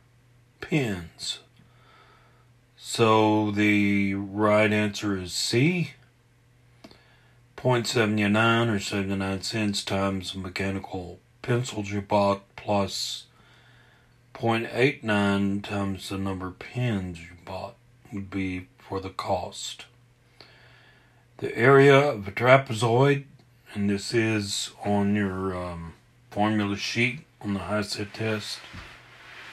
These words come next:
is one half of the product of the height and the sum of the bases.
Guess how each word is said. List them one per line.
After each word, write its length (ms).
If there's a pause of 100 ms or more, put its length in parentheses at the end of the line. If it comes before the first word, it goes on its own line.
(280)
is 140
one 160
half 400
of 40
the 100
product 680 (1080)
of 100
the 120
height 520
and 160
the 80
sum 480
of 80
the 60
bases. 800